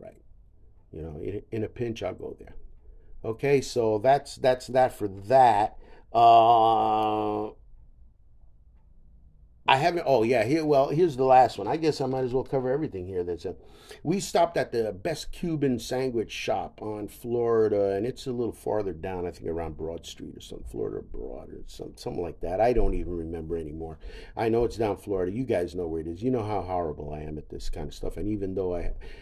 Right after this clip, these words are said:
maps, uh, I do these res-, uh, these, uh, things on maps and stuff like that, it's not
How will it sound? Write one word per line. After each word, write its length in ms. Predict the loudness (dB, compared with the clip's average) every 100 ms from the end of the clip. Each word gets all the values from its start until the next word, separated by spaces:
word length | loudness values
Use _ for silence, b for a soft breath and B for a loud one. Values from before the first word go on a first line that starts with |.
| B 0
maps, 520 | 0 0 -4 -10 -8 B B
uh, 160 | -2 0
I 80 | 0
do 220 | 0 0
these 280 | 0 -4 -4
res-, 220 | -4 -4 -6
uh, 80 | -6
these, 400 | -4 -6 -4 -4
uh, 140 | -4 -4
things 260 | -4 -4
on 240 | -4 -6 -4
maps 340 | -4 -6 -6
and 160 | -8 -6
stuff 300 | -6 -6 -4
like 200 | -6 -4
that, 300 | -4 -4 -6
it's 240 | -12 -10
not 580 | -6 -4 -2 -4 -6